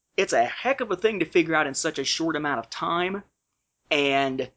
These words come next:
it doesn't, it, whether it's a coincidence, 'cause it just is, or it's something that was actually set up ahead of time,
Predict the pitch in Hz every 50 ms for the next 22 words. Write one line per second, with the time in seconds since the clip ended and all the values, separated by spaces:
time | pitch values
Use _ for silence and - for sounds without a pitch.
0 | _ _ - 180 180 208 202 202 - 165 156 - - - 165 170 147 - 156 170
1 | - 233 214 - - - - - 165 175 208 226 330 349 392 466 494 - - -
2 | _ _ _ _ - 147 135 131 127 - - - - 151 147 151 156 165 - -
3 | _ _ _ _ _ _ _ _ _ _ _ _ - 170 170 170 175 - - 156
4 | - - - 160 151 - 156 147 - - 123 - 131 127 131 - - 143 135 127
5 | 117 113 117 120 - _ _ _ - - - 147 139 131 - 120 120 117 123 135
6 | 139 135 - 123 120 110 110 110 110